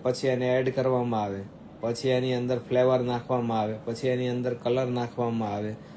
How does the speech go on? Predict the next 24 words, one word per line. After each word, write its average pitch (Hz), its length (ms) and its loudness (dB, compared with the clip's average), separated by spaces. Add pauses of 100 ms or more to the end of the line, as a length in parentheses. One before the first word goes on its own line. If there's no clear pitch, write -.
(200)
અને 110 200 -4
સાબુને 123 760 0 (380)
એના 120 220 0
જે 127 180 2
મોલ્ડ 123 380 0
હોય 135 180 4
છે 127 140 -2
એની 123 160 0
અંદર 123 200 -2
નાખી 123 360 -2
દે 120 160 2
અને 110 160 -2
સાબુ 113 360 -2
બની 123 280 0
જાય 90 200 -2
છે. 92 120 -10
આવું, 110 320 -4
આવા 117 180 4
રીલ્સો 135 760 0
અવનવી 135 460 2
જોવામાં 123 520 2
આવે 123 200 6
છે, 147 160 -2 (500)
પણ 117 260 2